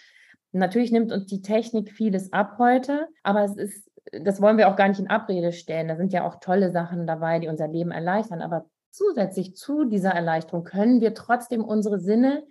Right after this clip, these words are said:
die ja immer noch da sind, wieder mehr an die Oberfläche holen, sozusagen. Also ausgraben, wie mein Mann ja gerade schon sagte. Und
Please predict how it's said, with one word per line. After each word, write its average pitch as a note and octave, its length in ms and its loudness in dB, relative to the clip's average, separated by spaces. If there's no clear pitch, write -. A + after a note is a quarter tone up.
die G#3 60 -6
ja A3 80 4
immer D4+ 240 0
noch C#4+ 200 -2
da A#3+ 380 0
sind, F3+ 300 -4
wieder A3+ 300 4
mehr G#3+ 240 4
an G#3+ 120 2
die G#3 120 -2
Oberfläche E3+ 640 0
holen, B2+ 340 -2
sozusagen. C3 420 -2
Also E3 200 0
ausgraben, C3+ 920 2
wie D3+ 100 -6
mein C#3 180 -6
Mann C#3+ 180 -6
ja C3+ 80 -4
gerade C3+ 260 -6
schon D3+ 160 -8
sagte. D3+ 320 -6
Und D#3 220 -6